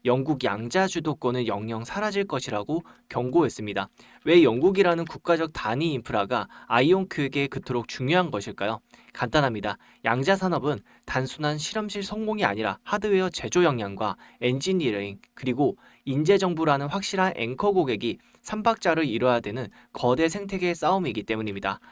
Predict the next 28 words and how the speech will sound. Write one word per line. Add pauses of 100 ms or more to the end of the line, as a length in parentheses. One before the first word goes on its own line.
(160)
아이온큐는
이미 (160)
옥스퍼드
지역에
막대한
자금을
투입하여 (380)
제조
거점을
구축하며 (400)
영국
정부의
심장부를
파고들고
있습니다. (200)
왜
국가
주권과
양자
기술이
하나로
묶여
논의되는
것일까요? (300)
이유는
명확합니다. (320)
양자
컴퓨팅은